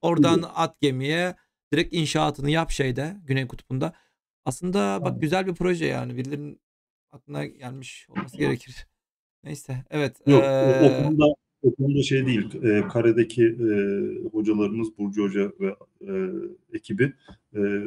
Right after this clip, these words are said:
Speaker 2: ben birebir içinde olup bir aydan fazla süre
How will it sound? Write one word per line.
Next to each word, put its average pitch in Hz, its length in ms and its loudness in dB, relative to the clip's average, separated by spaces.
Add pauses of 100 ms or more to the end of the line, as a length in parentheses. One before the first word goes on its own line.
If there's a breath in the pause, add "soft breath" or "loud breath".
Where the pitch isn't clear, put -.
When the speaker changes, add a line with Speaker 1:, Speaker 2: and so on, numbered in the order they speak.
(640)
Speaker 2:
ben 113 320 4
birebir 110 300 10
içinde 113 360 4
olup 104 300 6 (120)
bir 123 240 6
aydan 107 680 0
fazla 107 340 2
süre 101 420 2